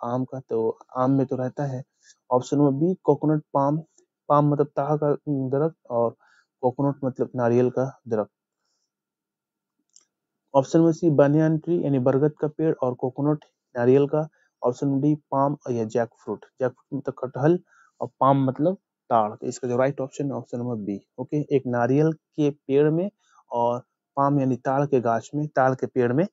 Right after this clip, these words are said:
कोई branches नहीं रहता, कोई डालियां नहीं रहती है। Okay, Next one is question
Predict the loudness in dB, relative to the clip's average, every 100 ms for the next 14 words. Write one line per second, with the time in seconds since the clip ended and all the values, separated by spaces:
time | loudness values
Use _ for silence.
0 | _ _ _ 2 2 2 -2 -4 -4 -6
1 | -8 _ _ -10 -4 -2 -4 -8 -4 -2
2 | 0 0 -2 -2 -2 -2 -2 -4 -6 -8
3 | -10 -10 _ _ -6 -6 -8 _ _ _
4 | 0 2 4 4 2 2 0 0 -6 -2